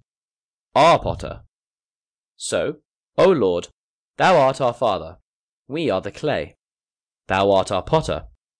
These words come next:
We are the work of thy hand." So here, my own wonderful human imagination is now identified with the Lord. It's the word Jehovah, and this is called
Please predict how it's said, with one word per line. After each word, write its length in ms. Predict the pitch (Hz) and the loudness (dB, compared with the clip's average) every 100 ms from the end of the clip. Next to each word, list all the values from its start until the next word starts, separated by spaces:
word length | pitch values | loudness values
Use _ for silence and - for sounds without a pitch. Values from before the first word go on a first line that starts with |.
| _ _ _ | _ _ _
We 300 | 107 147 151 | -4 -2 0
are 120 | 123 | -2
the 80 | 110 | -4
work 440 | 101 123 156 - | 0 2 2 0
of 140 | 110 - | -12 -6
thy 180 | 107 107 | -4 -4
hand." 440 | 104 85 73 - _ _ _ _ _ _ _ _ _ _ _ - | -6 -8 -10 -18 _ _ _ _ _ _ _ _ _ _ _ -4
So 180 | 170 | 0
here, 400 | 180 220 101 - - _ _ | 2 2 2 -2 -14 _ _
my 140 | 147 156 | 0 2
own 280 | 185 226 156 | 4 2 0
wonderful 400 | 185 208 - 185 | -2 -2 -6 -8
human 340 | - 190 185 | -6 -6 -4
imagination 680 | 165 143 131 120 - 78 71 _ _ | -4 -4 -4 -6 -8 -14 -20 _ _
is 160 | 135 131 | -4 -2
now 280 | 160 190 180 | 0 0 0
identified 760 | 143 143 117 104 90 78 98 - | -2 -2 -4 -4 -6 -6 -6 -10
with 140 | 101 | -6
the 100 | 135 | -2
Lord. 340 | 165 147 - - _ _ _ _ _ _ _ _ - | 0 -2 -4 -12 _ _ _ _ _ _ _ _ -6
It's 160 | 139 | -4
the 100 | 151 | -2
word 460 | 151 190 196 185 - | 0 2 2 0 -6
Jehovah, 640 | 139 131 160 131 76 - - _ _ _ | -6 0 0 0 -6 -14 -20 _ _ _
and 160 | 117 135 | -4 -2
this 180 | - | -4
is 140 | 127 - | -4 -8
called 380 | - 87 87 | -6 -6 -8